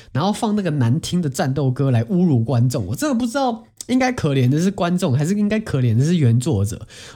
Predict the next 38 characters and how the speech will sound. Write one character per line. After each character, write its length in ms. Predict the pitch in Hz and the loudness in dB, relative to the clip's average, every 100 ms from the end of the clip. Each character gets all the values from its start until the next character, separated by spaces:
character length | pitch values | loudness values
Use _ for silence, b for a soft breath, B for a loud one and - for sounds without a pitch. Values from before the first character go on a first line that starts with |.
| - | 0
如 140 | 294 | 0
果 160 | 247 127 | 2 0
我 160 | 123 | 0
是 120 | 123 | 0
作 240 | 190 233 135 | 0 2 2
者 220 | 120 90 | 2 -2
啦， 140 | 60 107 | -4 -4
我 140 | 165 | -2
肯 200 | - 131 | 0 2
定 140 | 165 190 | 4 4
是 100 | 208 | 2
会 100 | 202 | 0
哭 260 | - 196 | 0 2
着 100 | 180 | 2
把 200 | 123 110 | 2 0
它 80 | 131 | -2
看 240 | - 175 | -2 -2
完， 120 | 104 127 | 0 0
就 120 | 170 | 0
是 60 | |
“哦， 220 | 196 214 196 | 2 4 4
干， 360 | 180 220 202 | 2 2 2
怎 100 | 190 | 0
么 100 | 175 | 0
这 140 | 180 233 | 2 4
么 140 | 202 | 6
难 280 | 190 151 180 | 4 2 2
看？” 300 | 233 190 180 | 2 2 0
但 160 | 220 | -2
是 80 | 214 | 2
我， 180 | 220 180 | 2 0
他 160 | 202 220 | 0 0
是 120 | 220 | 2
我 180 | 175 143 | 0 0
生 180 | 208 | -2
的 120 | 202 220 | 0 0
小 260 | - 147 | 0 -2
孩， 300 | 139 127 135 | 0 2 0